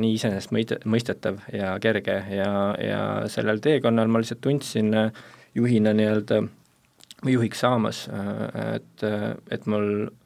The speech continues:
oleks vaja ennast täiendada juurde võib-olla mingisuguseid tööriistu või praktilisi vahendeid, kuidas efektiivsemalt nii-öelda meeskondi juhtida, protsessi juhtida, mm, leadership ja kõik muud sellised asjad nii-öelda, läbirääkimisoskused ja nii edasi.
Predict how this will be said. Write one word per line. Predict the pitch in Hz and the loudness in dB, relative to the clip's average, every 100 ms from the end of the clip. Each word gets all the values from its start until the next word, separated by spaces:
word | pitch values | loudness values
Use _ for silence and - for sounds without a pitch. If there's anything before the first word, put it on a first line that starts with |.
| _ _ _ - | _ _ _ 0
oleks | 117 113 | 0 2
vaja | 117 117 107 | 0 2 2
ennast | 107 104 | 0 -2
täiendada | - 123 123 101 98 101 | 0 0 2 0 0 0
juurde | 101 110 - 101 | 2 0 0 -2
võib-olla | 98 101 101 | -2 0 0
mingisuguseid | 104 104 104 104 - | -2 -4 -6 -6 0
tööriistu | 117 104 98 - | 0 2 -2 -4
või | 107 | -2
praktilisi | 101 - 110 104 104 | -2 -2 -4 -2 -2
vahendeid, | 104 123 110 101 104 - - - - - - - - - - | 0 2 2 0 -2 -6 -20 -20 -20 -20 -20 -20 -20 -20 -4
kuidas | - 117 113 - | 2 4 4 0
efektiivsemalt | 110 - 113 104 110 104 104 | -2 0 2 2 2 2 0
nii-öelda | 104 104 101 101 - 104 104 101 104 | 0 2 0 -2 -2 0 0 0 2
meeskondi | 127 123 113 101 | 0 2 0 2
juhtida, | 101 - - 107 | 0 -2 -8 -10
protsessi | - - 110 - | -4 0 0 -2
juhtida, | 101 - 107 - 104 104 - - _ _ - | -4 -4 -4 -2 -2 -2 -10 -20 _ _ -12
mm, | 107 104 101 104 110 - - 113 | -10 -8 -8 -10 -14 -20 -6 0
leadership | 110 101 - 107 - | 2 2 -2 -6 -2
ja | 101 | -2
kõik | 101 - | -2 0
muud | 101 | -2
sellised | - 101 104 101 | 0 -2 -2 -4
asjad | 104 101 | -4 -2
nii-öelda, | 101 98 101 104 104 _ _ _ _ | 0 0 0 -4 -6 _ _ _ _
läbirääkimisoskused | 113 104 98 98 - 104 - 104 98 | -2 0 0 0 -2 -6 -4 -6 -4
ja | 101 | -4
nii | 98 | -4
edasi. | 104 - | -4 -8